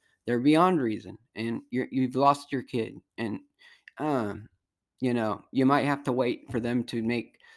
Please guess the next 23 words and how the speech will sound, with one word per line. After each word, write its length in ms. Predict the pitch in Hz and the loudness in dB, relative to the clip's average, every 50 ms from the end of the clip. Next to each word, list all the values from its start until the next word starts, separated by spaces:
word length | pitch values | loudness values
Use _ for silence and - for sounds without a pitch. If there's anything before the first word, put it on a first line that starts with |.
| _ | _
some 340 | - - - 170 160 147 131 | -12 -2 2 4 4 4 4
god-awful 600 | 131 131 139 143 139 135 139 135 135 - 127 127 | 6 8 8 8 8 6 2 2 0 -2 -2 -2
decision 500 | 127 117 - - 147 139 113 107 107 110 | 0 -2 -2 -2 -2 -2 -2 -2 -4 -4
before 280 | 110 104 - - 110 107 | -6 -6 -6 -6 -6 -4
they 140 | 117 113 | -4 -6
come 200 | 107 - 120 107 | -4 -4 -4 -2
back 220 | 110 107 95 - - | -2 -4 -4 -6 -6
to 100 | - 110 | -6 -4
reality. 540 | 104 110 117 117 131 131 113 104 104 110 - _ _ _ _ _ _ _ _ _ - | -2 0 0 2 2 0 0 -2 -6 -12 -14 _ _ _ _ _ _ _ _ _ -6
Unfortunately, 1200 | 110 110 104 - - 147 151 135 135 - - 131 - - - 104 104 - - 98 95 95 110 _ _ _ _ _ _ _ _ _ _ _ _ | -6 -6 -6 -4 -2 0 0 0 0 -2 -10 -10 -8 -6 -6 -6 -8 -8 -12 -12 -12 -12 -14 _ _ _ _ _ _ _ _ _ _ _ _
th-, 100 | - _ _ _ - | -20 _ _ _ -4
that, 160 | 117 113 - - | -2 -2 -2 -2
that 360 | - 113 98 - - - - - - | -2 -2 -2 -2 -2 -8 -16 -10 -4
seems 320 | 131 123 120 127 127 127 - | -2 0 0 0 -2 -4 -6
to 80 | 120 | -4
be 280 | 117 117 117 113 110 _ _ _ _ _ _ _ _ - | -2 0 0 -2 -4 _ _ _ _ _ _ _ _ -2
the 80 | - 117 | 0 2
way 200 | 117 117 117 113 | 2 4 2 2
that 160 | 110 80 - | 0 -2 -2
people 360 | 117 120 107 - - 104 101 | -2 -2 -2 -2 -2 -4 -4
learn. 340 | 95 101 87 73 - - 104 - _ _ - | -2 -4 -6 -6 -8 -10 -14 -18 _ _ -10
Um, 360 | - 95 104 101 101 110 - _ _ _ _ - | -8 -6 -6 -6 -6 -8 -10 _ _ _ _ -4
I, 200 | - 160 170 - | -4 -2 -2 -4